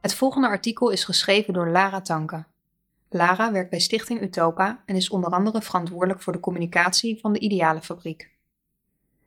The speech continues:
Dit artikel is verschenen in Andersland drie,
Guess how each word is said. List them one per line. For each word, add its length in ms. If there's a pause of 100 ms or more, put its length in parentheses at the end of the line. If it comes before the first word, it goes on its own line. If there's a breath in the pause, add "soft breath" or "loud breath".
(120)
Dit 200
artikel 460
is 160
verschenen 460
in 120
Andersland 520
drie, 360